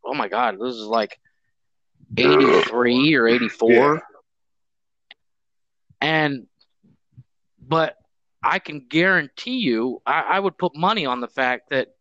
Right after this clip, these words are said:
Speaker 1: National Se-, National Seating, when they, before they went out of business, uh, they used to use a, a special plastic thread to sew the seats together. And my dad would deliver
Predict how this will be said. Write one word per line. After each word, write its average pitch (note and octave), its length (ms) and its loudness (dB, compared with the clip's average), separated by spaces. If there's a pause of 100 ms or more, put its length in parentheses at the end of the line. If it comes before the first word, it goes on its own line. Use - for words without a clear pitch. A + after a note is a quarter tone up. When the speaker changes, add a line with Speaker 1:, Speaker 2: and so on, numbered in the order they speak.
(760)
Speaker 1:
National E3 500 -4
Se-, B2+ 260 -10
National G3 400 -4
Seating, F#3+ 380 -6
when D3+ 140 -6
they, D3 140 0
before D3+ 360 -2
they F#3 80 2
went D#3 160 0
out C3+ 80 0
of A2 60 -12
business, C#3+ 460 -4 (840)
uh, C3+ 320 0
they D#3+ 100 0
used F3+ 280 -2
to D#3 60 -4
use D#3 400 2
a, C3 480 0 (520)
a C3 160 0
special F3+ 560 -2
plastic D#3 600 -6
thread C3 540 -2 (1000)
to D3+ 360 2
sew C#3+ 260 0
the A#2+ 120 -6
seats - 340 -2
together. A2 420 -2 (720)
And D#3+ 160 -2
my E3+ 220 2
dad D#3 600 -2 (200)
would C3+ 240 -4
deliver D3+ 680 0